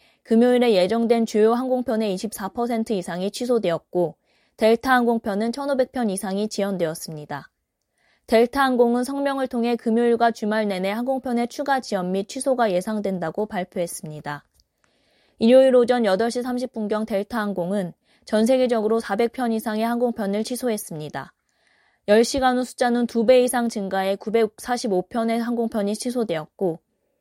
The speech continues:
유나이티드 항공 역시 일요일 저녁까지 총 이백 편 이상의 항공편을 취소했습니다. 델타 항공편이 취소되는 바람에 수천 명의 승객들이 여행객에게 큰 불편을 겪었습니다.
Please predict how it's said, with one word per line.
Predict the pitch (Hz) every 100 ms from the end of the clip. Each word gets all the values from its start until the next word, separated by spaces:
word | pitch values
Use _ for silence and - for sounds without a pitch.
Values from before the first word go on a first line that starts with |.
| -
유나이티드 | 214 220 254 254 240
항공 | 240 233 226 202
역시 | - - 220 -
일요일 | 208 233 226
저녁까지 | 220 214 208 180 196 208
총 | 240
이백 | 202 190 220
편 | - 220
이상의 | 190 196 190 196
항공편을 | 196 196 175 170 214
취소했습니다. | 240 233 220 190 180 147 147 139 147 _ _ _ _ _ _ _ -
델타 | 226 233 262
항공편이 | 262 247 247 254 233 233
취소되는 | 277 277 262 233 226
바람에 | 202 180 190 208
수천 | - 285 269
명의 | 254 240
승객들이 | - 233 233 - 196 208
여행객에게 | 180 196 208 190 180 185
큰 | - 240
불편을 | 233 202 220 233 214
겪었습니다. | 175 - 170 - 151 147 143 -